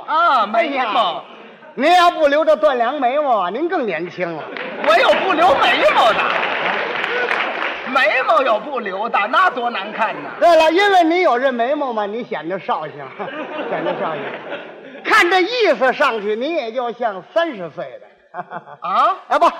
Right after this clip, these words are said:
Speaker 2: 呃，像二十几岁的人，真是啊，绍兴。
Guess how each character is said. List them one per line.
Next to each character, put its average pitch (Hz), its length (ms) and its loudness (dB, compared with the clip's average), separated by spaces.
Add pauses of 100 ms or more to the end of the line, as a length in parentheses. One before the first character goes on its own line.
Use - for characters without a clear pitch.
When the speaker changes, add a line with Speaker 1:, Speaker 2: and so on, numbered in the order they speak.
Speaker 2:
呃， 277 240 0
像 302 300 -2
二 392 220 4
十 185 140 -10
几 165 200 -20
岁 156 240 -12
的 151 80 -14
人， 147 260 -12 (480)
真 240 220 -4
是 175 120 -12
啊， 147 340 -8 (100)
绍 147 240 -6
兴。 135 160 -18